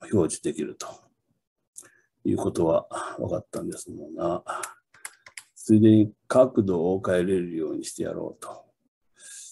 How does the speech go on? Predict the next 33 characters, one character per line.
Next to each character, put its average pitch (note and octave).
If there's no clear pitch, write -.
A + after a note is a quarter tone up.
い -
う G2
こ F#2+
と F2
で、 F#2+
え D2
ー、 -
作 -
っ -
た -
の D#3
が D#3+
こ -
れ -
で -
あ -
り -
ま -
す。 -
こ -
れ A2
見 G#2+
て A2
も G#2+
ら G2+
う G2
と G2
分 -
か F#2+
る F2
よ -
う -
に、 -